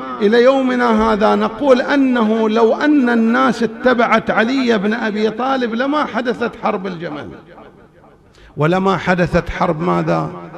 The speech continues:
حرب النهروان. وإذا حدثت حروب أخرى فإن، نعم، أمير المؤمنين سوف يكون القوة الضاربة لمعاوية بن أبي سفيان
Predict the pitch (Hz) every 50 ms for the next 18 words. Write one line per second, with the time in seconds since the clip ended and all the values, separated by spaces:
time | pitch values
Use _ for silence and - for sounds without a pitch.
0 | 165 160 - - 160 165 165 147 147 147 139 139 135 120 107 110 117 117 117 117
1 | 107 95 90 92 - - - - - - - - - - - - - - - 160
2 | 175 180 190 185 196 190 160 - 185 190 185 185 185 190 196 - - 180 - -
3 | - 170 196 202 214 208 180 208 254 277 262 - - 247 247 226 202 165 - -
4 | - - - - 233 208 - - - - - - - 196 202 214 226 226 220 214
5 | 208 208 208 208 208 190 185 208 202 202 208 202 208 208 208 208 208 202 202 202
6 | 196 196 202 202 196 202 202 202 202 202 202 190 - - 190 196 190 185 156 175
7 | 208 208 202 196 196 196 202 208 202 202 208 196 190 196 - 240 277 269 262 240
8 | 233 202 165 165 170 233 269 294 277 262 254 240 202 226 220 208 196 190 208 208
9 | 208 196 220 269 294 294 269 247 226 214 190 175 185 180 165 160 156 156 147 139
10 | - 123 - 147 175 202 214 196 143 120